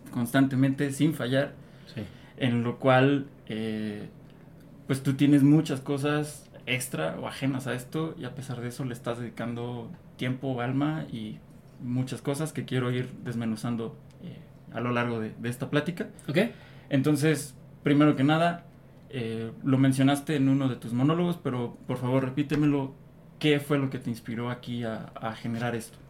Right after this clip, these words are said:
Speaker 2: ¿A comenzar con el podcast?
Speaker 1: Ujú.
Speaker 2: Pues mira, ah, mira, para comenzar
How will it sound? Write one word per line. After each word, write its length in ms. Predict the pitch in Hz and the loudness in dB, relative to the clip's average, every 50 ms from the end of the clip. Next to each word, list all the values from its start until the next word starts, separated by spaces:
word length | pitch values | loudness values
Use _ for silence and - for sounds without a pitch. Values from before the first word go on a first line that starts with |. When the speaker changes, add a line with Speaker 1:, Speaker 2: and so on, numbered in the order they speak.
| - - - | -20 -10 -4
Speaker 2:
¿A 80 | 143 127 | -2 2
comenzar 280 | 143 147 143 147 156 | 4 4 6 6 6
con 100 | 170 180 | 6 6
el 140 | 156 135 - | 6 6 4
podcast? 280 | 165 160 - 254 254 160 | 2 0 0 2 4 6
Speaker 1:
Ujú. 160 | 147 180 180 - - - - - - - - - - - - - - - - - | 6 6 6 4 0 -14 -20 -20 -20 -20 -20 -20 -20 -20 -20 -20 -20 -12 -4 2
Speaker 2:
Pues 100 | 139 151 | 4 6
mira, 300 | 170 160 151 139 - - - - - - - - - - - - - | 6 8 6 4 2 -2 -10 -20 -20 -20 -20 -20 -20 -20 -16 -6 0
ah, 640 | 160 165 170 170 165 165 170 170 170 170 170 175 - - - - - - - - - - - - - - - | 4 6 6 6 6 6 6 6 6 4 4 2 -2 -12 -20 -20 -20 -20 -20 -20 -20 -20 -20 -20 -16 -14 -12
mira, 120 | - - - - - | -12 -12 -8 -2 2
para 120 | 123 120 | 2 6
comenzar 440 | 131 160 165 160 156 214 226 233 | 6 8 8 10 10 10 10 8